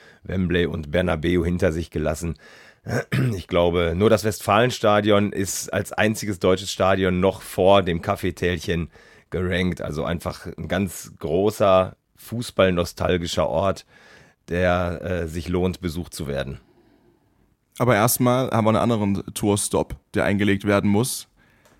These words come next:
Speaker 2: Kommenden Samstag ist es Panitsch-Borsdorf und da schreibt vielleicht die Heimmannschaft entsprechend Geschichte, denn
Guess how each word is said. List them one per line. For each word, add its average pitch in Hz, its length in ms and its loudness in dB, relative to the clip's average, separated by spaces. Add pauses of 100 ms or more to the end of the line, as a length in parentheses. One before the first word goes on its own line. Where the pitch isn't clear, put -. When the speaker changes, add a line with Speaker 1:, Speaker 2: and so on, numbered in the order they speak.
(320)
Speaker 2:
Kommenden 120 320 6
Samstag 104 720 4
ist - 220 -2
es 104 300 -2 (220)
Panitsch-Borsdorf 95 1500 0
und 92 280 -4
da 95 220 2
schreibt 90 440 -4
vielleicht 92 500 -4
die 110 120 2
Heimmannschaft 107 600 2
entsprechend 107 480 0
Geschichte, 110 560 0
denn 165 460 6